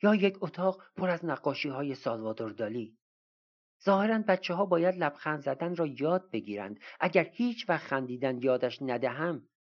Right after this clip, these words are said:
چه می‌شود؟ قطعاً نه تلویزیون، نه سینما، نه جامعه. چه می‌شود اگر جز من کس دیگری را نبیند؟ یا حتی مرا هم نبیند؟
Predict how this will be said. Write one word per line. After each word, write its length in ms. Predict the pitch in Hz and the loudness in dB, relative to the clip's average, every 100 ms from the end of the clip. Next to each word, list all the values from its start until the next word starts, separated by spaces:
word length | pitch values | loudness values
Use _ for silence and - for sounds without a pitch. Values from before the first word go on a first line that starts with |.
| _ | _
چه 220 | - - | -10 -6
می‌شود؟ 540 | 202 143 - 180 185 _ _ _ _ _ _ _ _ _ _ _ _ - | -6 -6 -10 -12 -16 _ _ _ _ _ _ _ _ _ _ _ _ -8
قطعاً 320 | 120 - 143 | -8 -4 -4
نه 200 | 139 131 | -2 -4
تلویزیون، 800 | 127 131 120 117 113 120 151 165 160 _ | -4 -6 -4 -4 -4 -4 -2 -2 -4 _
نه 120 | 143 | -2
سینما، 640 | 143 - 135 120 120 151 156 - - | -2 -2 -4 -2 -4 -4 -6 -10 -2
نه 140 | 160 | -2
جامعه. 760 | 147 135 120 117 117 147 117 - _ _ _ _ | 0 0 0 -2 -4 -4 -6 -8 _ _ _ _
چه 160 | - 262 | 4 4
می‌شود 460 | 262 226 180 147 | 4 4 4 4
اگر 240 | - 135 127 | 2 -4 -6
جز 320 | 117 143 127 | -4 -6 -2
من 160 | 156 156 | -2 -2
کس 300 | - 139 147 | -4 -6 -4
دیگری 480 | 131 131 131 131 | -4 -2 0 0
را 100 | 123 | -2
نبیند؟ 540 | 120 117 113 113 107 104 _ _ _ _ _ _ - | -4 -6 -6 -8 -8 -10 _ _ _ _ _ _ 0
یا 100 | 226 | 2
حتی 300 | 240 233 233 | 2 0 -2
مرا 360 | 208 220 262 | 0 2 2
هم 260 | 180 135 110 | 0 0 0
نبیند؟ 420 | 98 104 95 87 | -2 -6 -8 -12